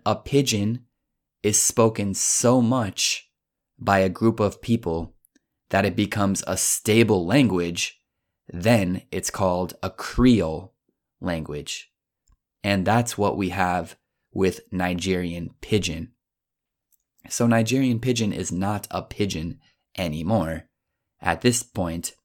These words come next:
it's an established, stable Creole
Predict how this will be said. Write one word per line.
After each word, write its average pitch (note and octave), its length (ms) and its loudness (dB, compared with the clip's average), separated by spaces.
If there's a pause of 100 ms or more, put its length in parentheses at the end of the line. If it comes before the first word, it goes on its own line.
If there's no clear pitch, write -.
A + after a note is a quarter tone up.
(140)
it's F2+ 300 -6
an F#3+ 160 -2
established, - 920 -2 (500)
stable E2+ 920 -2 (560)
Creole F#2 640 0